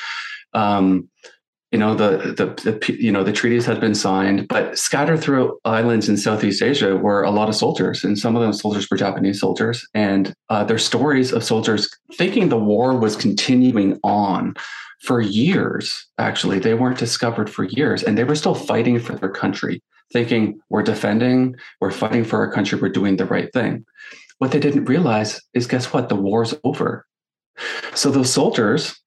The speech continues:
uh, and again, I don't know how, how voracious this is from a factual account, were, when they were discovered, they were welcomed home and celebrated. They were celebrated as in, "Thank you for being honorable and fighting for your country, but it's okay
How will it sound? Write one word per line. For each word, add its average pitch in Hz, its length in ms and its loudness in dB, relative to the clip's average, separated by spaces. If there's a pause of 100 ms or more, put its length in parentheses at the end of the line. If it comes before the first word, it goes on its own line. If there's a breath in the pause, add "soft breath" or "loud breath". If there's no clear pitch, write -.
(200)
uh, 107 260 2
and 101 340 0
again, 98 400 0
I 101 80 0
don't 98 160 2
know 95 120 2
how, 95 340 2 (340)
how 110 160 0
voracious 95 560 0
this - 160 -6
is 92 140 -2
from 143 160 0
a 147 40 -2
factual - 400 -2
account, 120 340 -2 (460 loud breath)
were, 131 360 0
when 127 140 4
they 131 120 4
were 120 280 2
discovered, 123 440 0
they 117 80 2
were 123 140 2
welcomed 123 320 0
home 117 140 2
and 104 140 0
celebrated. 98 800 -2 (160)
They 98 60 0
were 123 120 0
celebrated 117 540 0
as 104 140 0
in, 101 220 0 (260 loud breath)
"Thank 151 300 0
you 143 220 2
for 95 420 -2
being 104 340 2
honorable 117 600 2
and - 180 -2
fighting 113 320 0
for - 100 -4
your 95 160 -2
country, - 480 -4 (800)
but 120 160 0
it's 120 140 0
okay 131 500 0